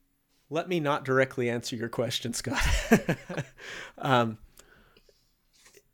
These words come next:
I was just thinking about how Sansa has had it rough since she came to King's Landing, but at the same time, she's always had that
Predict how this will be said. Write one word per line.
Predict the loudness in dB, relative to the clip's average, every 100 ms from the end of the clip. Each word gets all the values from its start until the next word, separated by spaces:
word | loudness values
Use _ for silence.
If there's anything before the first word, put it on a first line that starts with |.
| _ _ -6
I |
was | -2
just | -2 2
thinking | 2 2
about | 4 4 4
how | 2 2 2 -2
Sansa | -6 -2 0 0 2 2 2
has | -4
had | -4 -4
it | -2
rough | -2 -4 -6 -20 -18
since | -10 -8
she | -8 -8
came | -6 -6
to |
King's | -6 -8 -8 -8
Landing, | -8 -8 -10 -2
but | -2
at | 0
the | -4
same | -2 0 2 0
time, | -4 -4 -4 -6 -12 -20 -16
she's | -8 -4 -4 -6 -6
always | 0 0 0 0 -2 -2 -6 -10 _ -20
had | -8 2 4 4 0
that | -6 -6 -10